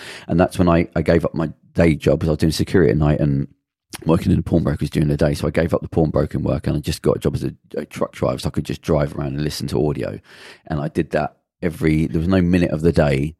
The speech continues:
for four years that I wasn't listening to audio. Got falling asleep, waking up. That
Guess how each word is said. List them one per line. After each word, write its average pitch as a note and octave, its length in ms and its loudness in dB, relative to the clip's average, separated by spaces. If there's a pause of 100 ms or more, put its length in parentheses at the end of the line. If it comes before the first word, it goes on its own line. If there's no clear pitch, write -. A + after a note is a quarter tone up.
(440)
for - 140 -10
four D2+ 280 4
years C#2+ 280 2
that E2+ 80 0
I - 40 -2
wasn't D#2 240 -4
listening D2 220 -4
to C#2+ 200 -2
audio. C2 280 -2 (680)
Got - 160 -4
falling D#2 300 2
asleep, F2+ 480 0
waking D2+ 340 -2
up. - 240 -4
That - 160 0